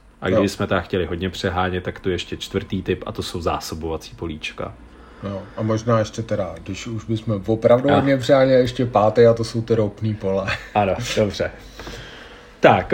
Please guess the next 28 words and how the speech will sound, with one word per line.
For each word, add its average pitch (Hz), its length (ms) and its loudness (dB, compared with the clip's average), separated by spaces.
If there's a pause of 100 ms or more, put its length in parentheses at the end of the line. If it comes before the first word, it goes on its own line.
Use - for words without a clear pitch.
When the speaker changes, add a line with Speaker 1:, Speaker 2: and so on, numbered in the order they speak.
(100)
Speaker 1:
oproti 175 320 6
jiným 147 340 8
point-to-point 147 580 8
mapám 139 460 6
vlastně 131 340 4
jakoby 127 540 6
spojovací 131 540 6
cesty 127 340 -2
jsou 127 200 0
tady 127 200 6
všechny 127 320 0
úplně 127 300 2
stejný 104 760 2
a 104 140 -4
není 107 220 4
tu 113 120 0
vůbec 101 440 4
žádný 98 460 2
terén. 85 560 -4 (1080)
Prostě - 380 0
nejsou 110 300 2
tu 113 100 2
žádný 104 320 4
horský 92 360 -4
průsmyky, 113 880 2
nejsou 104 320 0
tu 104 100 -2
žádný 87 680 -2